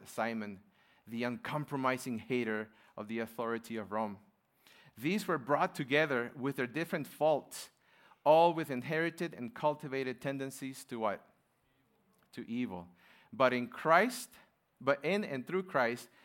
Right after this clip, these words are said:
they were able to dwell in the family of God, learning to become one in faith, in doctrine, and spirit. They would have their tests, their grievances, their differences of opinion,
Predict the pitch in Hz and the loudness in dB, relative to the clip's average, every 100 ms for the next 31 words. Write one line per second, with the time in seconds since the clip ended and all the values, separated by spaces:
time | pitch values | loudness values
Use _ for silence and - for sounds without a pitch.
0 | - - 117 160 190 190 143 151 147 147 | -20 -12 -4 2 2 2 2 0 -2 -6
1 | 147 123 135 139 127 120 110 - 123 127 | -6 -2 2 2 0 -8 -6 0 2 2
2 | 123 123 127 113 104 98 120 113 101 - | -2 -4 -4 -6 -6 2 4 4 0 -10
3 | _ _ - - 127 139 180 208 214 208 | _ _ -20 -6 0 2 4 2 -2 -4
4 | 151 - 151 151 131 135 160 156 113 - | -6 0 2 2 -2 -2 -2 -2 -6 -4
5 | 151 160 180 - - - 113 110 127 127 | -2 0 -2 -6 -20 -10 -4 2 2 2
6 | 151 147 - 110 - - 131 117 98 - | -4 -6 -8 -10 -10 -6 -2 -2 -4 -8
7 | _ _ _ _ - - 113 127 160 170 | _ _ _ _ -20 -16 -4 2 2 2
8 | 180 170 151 156 - 175 120 - - _ | 0 2 2 0 -2 -2 0 -4 -10 _
9 | _ _ 120 117 113 147 160 147 - 107 | _ _ -4 -2 -2 0 0 -2 -2 -4
10 | - - _ 127 120 135 156 170 156 156 | -6 -20 _ -6 -4 -2 -2 -2 -2 -2
11 | 139 131 117 - 160 196 123 | -2 -2 -4 -2 0 0 -2